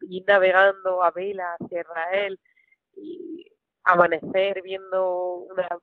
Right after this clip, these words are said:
fina línea que es la costa de Israel y acercándome, o sea, fue algo que también me hizo conectar, como te he dicho, con los peregrinos, eh, de hace siglos, con esta Egeria que mencionaba, eh, al principio del, del,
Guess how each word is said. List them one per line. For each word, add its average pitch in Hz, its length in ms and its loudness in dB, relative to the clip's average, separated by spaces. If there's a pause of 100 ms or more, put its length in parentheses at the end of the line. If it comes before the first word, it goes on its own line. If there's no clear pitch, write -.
(160)
fina 190 320 -4 (120)
línea 185 280 -14
que 190 60 -8
es 175 60 -10
la 180 120 -8
costa - 320 -10
de 180 80 -10
Israel 190 540 -2
y 190 100 -6
acercándome, 196 840 2
o - 640 -20
sea, - 100 -4 (200)
fue 190 180 -4
algo 202 240 -6
que 202 120 -12
también 180 380 -16
me 190 120 -10
hizo 202 200 -10
conectar, 196 560 -6
como 180 240 -6
te 185 80 -8
he 185 40 -4
dicho, - 220 -12
con 190 140 -6
los 180 140 -2
peregrinos, - 680 -6 (580)
eh, - 420 -16 (280)
de 180 140 6
hace 185 280 -2 (100)
siglos, 190 540 2
con 185 400 -2 (100)
esta 185 260 -10
Egeria 190 380 -6
que 190 180 -8
mencionaba, 185 680 -2 (500)
eh, 180 240 -6
al 190 160 -2
principio 185 540 -12
del, 180 480 -12
del, 175 260 -2